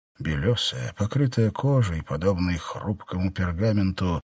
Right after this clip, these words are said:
она сжимала в алебастровых прозрачных когтях белое перо, протягивая Ашри. «Ты хотела видеть меня? Я услышал твоё эхо. Ты хотела спросить,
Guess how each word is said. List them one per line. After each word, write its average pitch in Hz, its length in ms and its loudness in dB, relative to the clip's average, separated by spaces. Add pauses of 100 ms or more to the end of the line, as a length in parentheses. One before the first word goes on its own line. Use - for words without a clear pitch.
(220)
она 104 320 6
сжимала 107 640 4
в 104 60 2
алебастровых 98 720 2
прозрачных 87 720 -2
когтях 92 680 -4
белое 87 600 -2
перо, 80 720 -6 (300)
протягивая 64 840 -6
Ашри. - 600 -6 (520)
«Ты 80 280 0
хотела 82 520 0
видеть 80 520 -2
меня? 101 520 2 (420)
Я 76 300 2
услышал 85 840 0
твоё 69 380 -2
эхо. 90 800 -2 (320)
Ты 78 140 -2
хотела 80 420 -2
спросить, 80 1040 -2